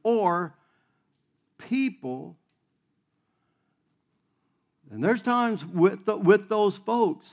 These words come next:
you need to make a stand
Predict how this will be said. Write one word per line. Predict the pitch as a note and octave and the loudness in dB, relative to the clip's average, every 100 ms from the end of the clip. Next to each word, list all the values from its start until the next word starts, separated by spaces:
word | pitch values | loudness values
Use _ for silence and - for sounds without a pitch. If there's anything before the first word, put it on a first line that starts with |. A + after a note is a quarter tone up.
| _ _ _ _ _ _ _ _ _ _ _ _ E3 | _ _ _ _ _ _ _ _ _ _ _ _ 0
you | |
need | A#3+ C4 | 2 2
to | G#3+ | 0
make | G#3+ G#3 | -2 -2
a | F#3+ | -6
stand | - A3+ B3 G3 A#2+ | -6 -4 -4 -6 -10